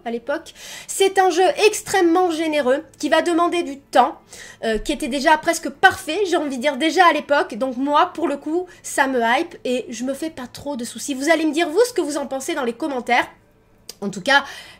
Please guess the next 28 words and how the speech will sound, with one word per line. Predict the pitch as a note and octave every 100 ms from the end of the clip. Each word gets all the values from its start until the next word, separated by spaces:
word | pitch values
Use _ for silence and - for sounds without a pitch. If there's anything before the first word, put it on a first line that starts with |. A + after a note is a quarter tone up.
| _ -
l'info | C#4+ E4+ D#4+ F#4+ G4 - G4+ F#4+ -
qui | C#4+
ressort | C4 C#4+ E4 C4
aussi, | B3+ - F4
hein, | B3
de, | A3+
de, | G3 F#3+
de, | F#3 E3+
de, | F3 E3 D#3+
de | E3+
ces | -
rumeurs, | F#3 A#3+ G4+ G3+ - - - -
bah, | -
c'est | -
que | B3+
si | - F4
le | D#4
jeu | D#4
arrive | C#4 B3
en | A3+
deux | A3+
mille | B3 A#3+
vingt-trois | G3 G3+ - - G#4+ -
et | G3+
pas | G3 A3
deux | G3+
mille | A3+ G#3+
vingt-deux, | G3 G3+